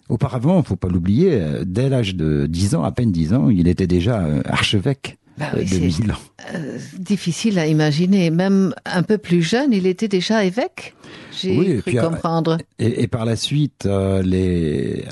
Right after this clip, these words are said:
Speaker 1: alors là, on peut parler tout de suite de cet événement important que fut le Concordat de Bologne entre, donc, le pape et François Premier en mille cinq cent seize, hein. François Premier venait d'arriver en Italie du Nord. Tout le monde connaît Marignan.
Speaker 2: Oui.
Speaker 1: Et donc, il en profite pour, euh, rencontrer le pape et ils ont des intérêts communs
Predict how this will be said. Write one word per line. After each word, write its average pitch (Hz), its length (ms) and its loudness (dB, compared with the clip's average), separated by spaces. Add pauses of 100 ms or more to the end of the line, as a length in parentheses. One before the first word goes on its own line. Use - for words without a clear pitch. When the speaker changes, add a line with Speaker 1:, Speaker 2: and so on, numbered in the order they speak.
(160)
Speaker 1:
alors 82 260 -2
là, 110 120 2
on 85 160 0
peut 90 160 -2
parler 87 260 -2
tout - 140 -6
de 92 60 -6
suite 107 140 -2
de 85 100 -4
cet - 220 -4
événement 90 280 0
important 90 400 -2
que - 160 -8
fut - 140 -8
le 87 80 -8
Concordat 92 400 -4
de 92 60 -8
Bologne 123 380 0
entre, 92 440 -4
donc, 85 280 -6
le 80 80 -4
pape - 280 -4
et 69 160 -2
François - 260 -6
Premier 151 280 -2
en 85 60 0
mille 90 120 0
cinq 87 180 -4
cent 104 160 -2
seize, 143 340 -2
hein. 90 100 -2 (500)
François 87 240 -4
Premier 95 280 -2
venait 85 260 0
d'arriver 87 500 0
en 76 140 -2
Italie 82 340 -2
du 90 80 0
Nord. 123 320 0
Tout 98 100 -4
le 87 60 0
monde 90 160 2
connaît 87 180 0
Marignan. 98 400 0 (280)
Speaker 2:
Oui. 202 220 0
Speaker 1:
Et 120 80 -4
donc, 120 200 -2
il 107 80 0
en 95 40 -2
profite 123 320 -4
pour, 92 340 -2
euh, 80 280 0
rencontrer 85 440 -4
le 87 100 0
pape 160 300 -4
et 110 100 0
ils 107 180 2
ont 143 60 2
des 113 180 -2
intérêts 90 320 -2
communs 104 480 0